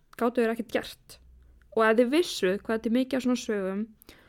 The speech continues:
og það er líka til margar svona sögur sem að enda ekki vel, og þetta er bara, já, þetta er bara hræðilegt. En ég er búin að vera að hugsa hvort að við eigum að henda í nine eleven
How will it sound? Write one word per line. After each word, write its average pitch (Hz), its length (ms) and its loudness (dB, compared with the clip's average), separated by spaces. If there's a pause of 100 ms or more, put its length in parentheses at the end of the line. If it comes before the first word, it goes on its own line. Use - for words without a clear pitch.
(180)
og 247 80 0
það 226 80 6
er 233 80 6
líka 254 160 2
til 233 100 2
margar 220 260 0
svona 202 180 -4
sögur 202 220 -2
sem 202 120 -4
að 196 100 -2
enda 208 320 -4
ekki - 300 -6
vel, 160 140 -8 (120)
og 196 80 -8
þetta 196 140 -6
er 208 80 -10
bara, 214 140 0 (280)
já, 180 100 -6 (380)
þetta 233 140 -10
er 262 60 -4
bara 269 120 -2
hræðilegt. 180 440 -4 (500)
En 247 320 4 (640)
ég 294 340 4
er 330 60 0
búin 330 160 0
að 330 100 2
vera 320 100 2
að 330 100 2
hugsa - 320 -4 (1000)
hvort 226 220 0
að 226 100 4
við 226 120 6
eigum 240 160 4
að 233 100 2
henda 247 520 2
í 233 160 2 (640)
nine 240 320 4
eleven 233 460 4